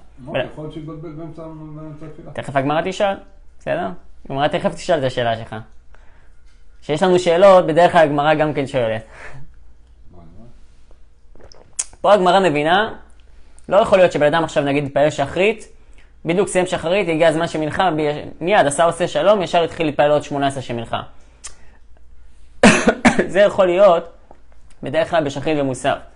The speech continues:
Speaker 2: נגיד בן אדם עכשיו לא קם לתפילה בבוקר בשבת, מה הוא עושה? מסיים שמונה עשרה של שחרית, ישר עושה מוסף.
Speaker 1: אבל אולי, אה, הוא, אולי, אה, אולי זה היה ראש חודש,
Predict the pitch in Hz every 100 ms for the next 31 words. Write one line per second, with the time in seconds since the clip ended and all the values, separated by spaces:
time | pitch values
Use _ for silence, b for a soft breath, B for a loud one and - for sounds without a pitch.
0 | - - 156 147 135 151 147 139 143 147
1 | 143 127 135 127 120 113 - 113 110 107
2 | 110 110 - b b b b 143 135 123
3 | 110 113 131 139 143 151 151 135 120 127
4 | - 113 120 - b b - - - 226
5 | 151 170 175 180 180 190 240 202 135 -
6 | - - 123 110 226 123 131 127 127 123
7 | 120 120 120 - 254 240 - 247 - -
8 | - 120 117 110 113 107 113 123 120 117
9 | 110 - 110 113 135